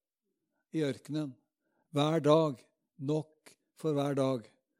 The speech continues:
Ikke for mye, men nok for hver dag. Og jeg fikk det i hjertet at sånn som Gud sørget for Israelsfolket, så vil han sørge for at vi har penger nok til turistkirken.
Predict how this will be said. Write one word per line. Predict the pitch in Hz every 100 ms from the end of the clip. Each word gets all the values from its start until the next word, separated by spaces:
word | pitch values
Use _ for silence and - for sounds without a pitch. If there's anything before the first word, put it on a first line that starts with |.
| -
Ikke | 196 - 156
for | 202
mye, | 165 165 208 190 _ _ _ _ -
men | 143 139
nok | 139 - - - _
for | -
hver | 131 127
dag. | 120 113 104 - _ _ _ _ _ _ _ _ _ _ _ _
Og | 165 175
jeg | 175
fikk | - 208 -
det |
i | 185
hjertet | 190 - 202
at | -
sånn | - 208 202
som | 220 190
Gud | 190 202
sørget | - 202 180 165
for | 185
Israelsfolket, | 165 180 180 160 175 175 214 180
så | - - 170
vil | 165
han | 170
sørge | - 185 135 131
for | 147 160 151 - _ _ _ _
at | - 151 170
vi |
har | 151
penger | - - 180 151 156
nok | 165 160 - - _ _ _
til | - 135
turistkirken. | 151 139 113 - 117 - 147